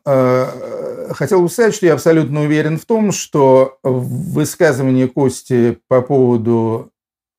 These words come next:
Бори Гребенщикова, Юры Шевчука, Андрея Макаревича и прочих собратьев по рок-подполью восьмидесятых годов, они абсолютно искренни. Они абсолютно искренни.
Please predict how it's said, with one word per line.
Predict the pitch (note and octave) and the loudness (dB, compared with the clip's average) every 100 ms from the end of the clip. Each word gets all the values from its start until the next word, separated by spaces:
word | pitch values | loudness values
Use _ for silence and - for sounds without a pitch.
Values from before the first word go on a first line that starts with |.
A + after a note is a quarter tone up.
| _ _ | _ _
Бори | C#3+ C#3+ C#3 A#2 | -4 0 0 2
Гребенщикова, | A#2+ A2+ A#2+ A#2 - - B2 A2+ | 0 2 0 0 -6 -2 0 2
Юры | A2+ A2 | 0 -2
Шевчука, | - - - - A#2+ C3 A#2+ A2+ G#2 G2+ G2+ G2+ | -8 -18 -10 -8 -2 0 2 0 -2 -4 -4 -4
Андрея | G#2+ G#2+ A2 | -4 -4 -4
Макаревича | G#2 G2 A#2 A#2 G#2 F#2+ G#2+ | -4 -4 -2 -2 -4 -6 -8
и | G#2 G#2 | -6 -4
прочих | B2+ A#2+ - - - _ _ _ _ _ _ | -4 -6 -6 -14 -20 _ _ _ _ _ _
собратьев | - B2 A#2 B2 A2 - G2 - | -6 -4 0 0 0 -6 -10 -4
по | A#2 | -2
рок-подполью | G#2+ - C#3 - A#3 A#3+ G3+ C3 A2+ - _ _ _ _ _ _ - | -4 -4 -6 -2 0 2 4 2 -2 -8 _ _ _ _ _ _ -6
восьмидесятых | B2 A#2+ A#2 B2+ A2 B2+ C#3 A#2+ G2+ A2+ | -2 0 -2 -2 -4 0 0 0 -4 0
годов, | B2 A#2+ A#2+ G2 C#3+ | 0 2 -2 -2 -4
они | D#3+ A#3+ | 0 0
абсолютно | F#3 F3 G#3+ B3 E3 D3+ C3 | 0 0 2 0 0 0 0
искренни. | A#2 - G2+ A2 | -2 -8 -6 -2
Они | A#2 C3+ | -2 0
абсолютно | C3+ C3 D3+ D3 D3+ G#3 G#3 | -2 -2 -2 -2 -2 -4 -2
искренни. | A#3 - F#3+ F3+ F3 D#3+ | -2 -2 -2 0 0 -4